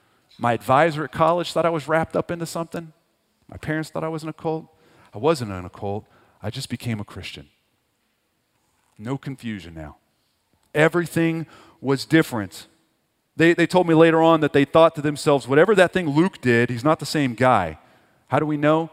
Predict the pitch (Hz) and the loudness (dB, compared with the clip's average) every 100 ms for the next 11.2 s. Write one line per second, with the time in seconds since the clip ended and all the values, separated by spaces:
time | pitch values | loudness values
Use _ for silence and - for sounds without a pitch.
0 | - 117 151 151 156 - - 143 127 - | -14 -4 0 2 0 -4 0 0 0 0
1 | 131 - 120 120 120 120 120 117 110 - | -2 -2 -6 -4 -4 -4 -6 -2 -2 -2
2 | 117 113 117 95 82 82 78 71 _ _ | -10 -10 -10 -10 -12 -14 -16 -16 _ _
3 | _ _ 117 107 113 120 123 - 104 95 | _ _ -12 -2 2 2 0 -8 -8 -8
4 | - - _ - 147 135 120 113 104 - | -14 -20 _ -4 0 0 -2 -4 -8 -10
5 | _ _ - 110 113 98 87 - _ - | _ _ -8 -4 -2 -4 -10 -16 _ -20
6 | _ _ _ 175 160 117 95 98 _ _ | _ _ _ -4 -2 -4 -6 -8 _ _
7 | _ 123 123 117 143 185 113 - - _ | _ -4 -4 2 6 6 4 -6 -16 _
8 | _ - 151 - 170 151 123 - 143 160 | _ -4 -4 -4 -6 -6 -6 0 4 4
9 | 180 156 - 151 151 143 135 131 131 123 | 2 -4 -6 0 2 4 4 4 0 -4
10 | 113 127 113 113 120 117 139 113 90 - | -8 -6 -4 0 0 -2 -6 -6 -6 -10
11 | - | -16